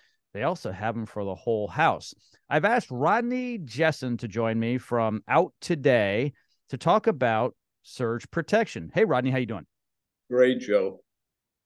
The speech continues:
Speaker 1: Hey, it is great to have you here. We all know what the surge protectors are that we can buy at the store, uh,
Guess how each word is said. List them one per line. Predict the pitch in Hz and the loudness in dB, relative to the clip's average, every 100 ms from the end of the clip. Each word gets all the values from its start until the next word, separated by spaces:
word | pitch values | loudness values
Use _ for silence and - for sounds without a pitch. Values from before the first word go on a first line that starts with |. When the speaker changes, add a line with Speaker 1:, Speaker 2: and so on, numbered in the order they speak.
| - | -2
Speaker 1:
Hey, | 160 | 2
it | 139 | 2
is | 123 | 0
great | - 147 175 | 0 0 2
to | 151 | 0
have | 139 147 165 127 | 2 4 4 2
you | 135 135 127 | -2 0 -2
here. | 139 170 151 131 120 _ _ _ _ _ | 0 0 2 0 -4 _ _ _ _ _
We | 113 143 151 175 185 | -20 -18 -4 4 6
all | 208 220 | 8 8
know | 214 190 180 | 6 4 4
what | 165 151 | 2 0
the | 139 | -6
surge | - 151 143 | -4 -2 -2
protectors | - 131 139 127 127 113 | -6 -4 -4 -4 -6 -4
are | 123 120 127 | 0 0 0
that | 113 | -2
we | 127 | -6
can | 113 117 110 | -6 -6 -2
buy | 117 120 117 | 0 0 -2
at | 110 | -6
the | 110 | -10
store, | - 117 113 120 131 135 - | -8 -4 -2 0 0 0 -2
uh, | 117 117 | -4 -4